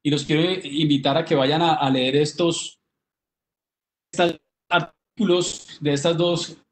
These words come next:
eh, fuentes de información, donde también,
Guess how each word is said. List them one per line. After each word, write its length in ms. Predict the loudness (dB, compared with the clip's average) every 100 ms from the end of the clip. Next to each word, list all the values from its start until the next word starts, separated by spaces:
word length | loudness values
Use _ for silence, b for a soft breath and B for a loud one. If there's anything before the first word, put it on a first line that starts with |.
| _ _
eh, 340 | -2 0 0 0
fuentes 640 | 2 4 2 0 -2 -2
de 80 | 0
información, 800 | 0 0 0 0 2 2 -2 -10 _ _ _ -4
donde 260 | 0 0
también, 440 | 0 2 2 0